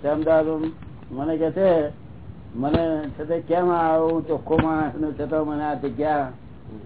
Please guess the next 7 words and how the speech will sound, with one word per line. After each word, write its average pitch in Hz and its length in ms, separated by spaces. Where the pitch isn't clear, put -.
ખાલી 143 220
કરવી 151 240
પડી? 143 460
તમે 160 220
કહો 170 160
આખી 175 380
વાત. 127 220